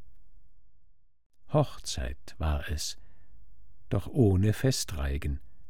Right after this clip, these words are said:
ein Brautbett, doch ohne Brautlied. Niemand stimmte das Preislied an für die Ehestifterin Hera.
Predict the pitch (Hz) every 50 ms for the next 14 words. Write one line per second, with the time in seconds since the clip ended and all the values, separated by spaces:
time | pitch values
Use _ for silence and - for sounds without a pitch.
0 | - - - - - - - - - - - - - - - 73 71 69 - 69
1 | 85 110 131 135 - - 117 113 - - - - - - - - - - - -
2 | - - - - - - - - - - - - - 131 117 110 104 101 107 113
3 | - - 113 123 131 127 - - - - 67 65 67 69 - - - - - -
4 | - - - - - - - - - - - - - - - - - - 104 110
5 | 107 98 92 85 78 76 - - - - - - - - 110 101 95 - - 82
6 | - 90 - - - - - 90 90 87 - - - - 82 80 - - - 95
7 | 90 87 82 - - - - - - - 123 101 117 131 - - 139 120 113 107
8 | 95 90 - - - - 98 87 - - - 92 82 85 80 78 76 71 71 -
9 | - 95 87 82 78 71 71 - 71 67 65 67 -